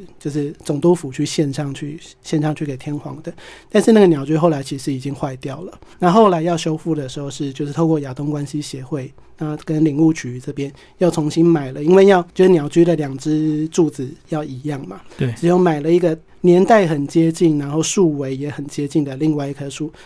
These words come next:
Speaker 1: 买到明治神宫那边去修复他们的鸟居。
Speaker 2: 哦，就是只剩下一只就对了，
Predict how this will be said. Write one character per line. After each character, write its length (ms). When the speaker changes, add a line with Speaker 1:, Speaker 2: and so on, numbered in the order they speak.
Speaker 1:
买 240
到 340
明 140
治 120
神 160
宫 180
那 100
边 160
去 100
修 240
复 180
他 140
们 100
的 120
鸟 240
居。 240
Speaker 2:
哦， 200
就 100
是 380
只 140
剩 120
下 80
一 120
只 180
就 140
对 220
了， 100